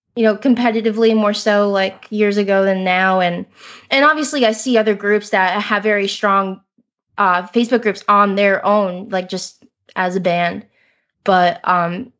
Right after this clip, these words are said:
honestly, like, we're, you know, I'll worry about that when we get to that point. We're not really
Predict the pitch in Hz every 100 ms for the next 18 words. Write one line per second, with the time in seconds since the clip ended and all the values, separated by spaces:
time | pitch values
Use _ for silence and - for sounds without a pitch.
0 | _ 262 330 330 339 311 262 247 254 247
1 | _ 254 254 220 277 247 208 220 226 247
2 | 240 240 247 240 240 226 208 202 - 202
3 | 202 226 214 - 240 262 294 302 320 311
4 | 302